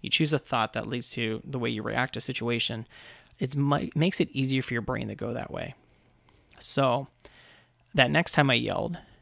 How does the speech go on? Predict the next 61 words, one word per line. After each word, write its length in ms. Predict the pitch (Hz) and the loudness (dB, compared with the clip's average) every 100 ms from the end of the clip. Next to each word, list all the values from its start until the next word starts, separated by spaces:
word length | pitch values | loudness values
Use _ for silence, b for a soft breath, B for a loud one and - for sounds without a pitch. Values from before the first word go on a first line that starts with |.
| B | B
it 80 | - | 2
was 100 | 135 | 2
a 40 | 127 | 4
little 200 | 151 160 | 4 4
bit 140 | 160 | 4
easier 560 | 139 131 127 127 127 - - | 2 0 0 0 -2 -6 -12
than 120 | - 117 | -8 -6
the 60 | |
first 280 | - 90 - | -6 -8 -8
time. 180 | - - _ _ _ _ _ _ | -10 -16 _ _ _ _ _ _
And 100 | 139 | -2
then 80 | 135 | 0
that 140 | 120 | 0
next 160 | 117 147 | -2 -2
time 180 | 139 117 | 0 0
I 40 | |
yelled, 320 | 123 135 135 - - | -2 -2 -4 -6 -8
it 40 | 143 | -4
was 120 | 131 | 0
a 40 | |
little 120 | 135 147 | 2 2
bit 160 | 143 | 2
easier 400 | 135 131 123 113 - - | 0 0 0 -2 -4 -6
than 120 | 127 | -6
the 80 | 123 | -2
first 240 | 117 - | -2 -2
time. 180 | 101 92 B B B - | -6 -12 B B B -2
And 140 | 120 | 2
the 60 | 123 | 4
next 180 | - | 4
time 140 | - 156 | 4 2
I 80 | 107 | 2
yelled, 220 | 117 - | 0 -4
and, 140 | - | -6
and 160 | 123 120 | -4 0
so 160 | 147 | 2
on. 100 | 123 | 2
You 80 | 110 | 2
see 120 | - | 0
where 100 | 127 | 0
I'm 80 | 120 | 0
going 220 | 113 113 | 0 -2
here? 180 | 113 - B B - | -4 -8 B B -4
Every 260 | 127 139 | 0 2
time 260 | 143 143 135 | 2 2 0
you 80 | 107 | -2
do 260 | 107 135 | 0 2
something, 600 | 147 107 95 - 85 117 - _ _ _ | 2 0 -2 -8 -10 -10 -14 _ _ _
just 180 | 147 - | 0 2
like 140 | 170 | 2
when 100 | 156 | 2
you're 80 | 147 | 0
trying 200 | - 139 | -2 -2
to 60 | 143 | 0
start 180 | 135 | 0
a 60 | 123 | 0
new 140 | 127 | -2
routine 380 | 123 120 - 143 | -2 -4 -2 0
in 140 | 151 143 | 0 0
life, 340 | 98 107 - | -4 -6 -8
like 160 | 104 | -8